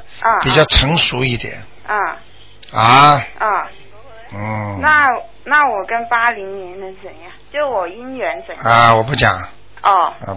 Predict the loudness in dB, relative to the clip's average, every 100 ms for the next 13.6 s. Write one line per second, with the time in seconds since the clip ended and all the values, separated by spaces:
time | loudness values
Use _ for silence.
0 | -10 -2 2 2 2 0 -2 0 -2 -2
1 | -2 -4 -6 -8 -12 -16 -20 -20 -20 -4
2 | 2 2 2 -2 -6 -4 -2 0 0 0
3 | -6 -4 -2 -2 2 2 2 -2 -2 -2
4 | -4 -4 -4 -4 -2 0 0 0 -4 -6
5 | -6 -4 -4 -6 -16 -20 -4 2 4 4
6 | 2 0 2 2 4 4 2 2 0 0
7 | 0 0 2 0 0 -4 0 0 0 0
8 | -2 -2 -10 -14 -18 -14 -2 2 2 2
9 | 0 -2 -4 -6 -6 -6 0 2 4 4
10 | 6 8 8 6 2 0 -2 -2 2 4
11 | 4 2 2 0 -2 -4 -8 -8 -6 -6
12 | -10 -14 -18 -8 0 4 6 6 8 8
13 | 8 4 0 0 2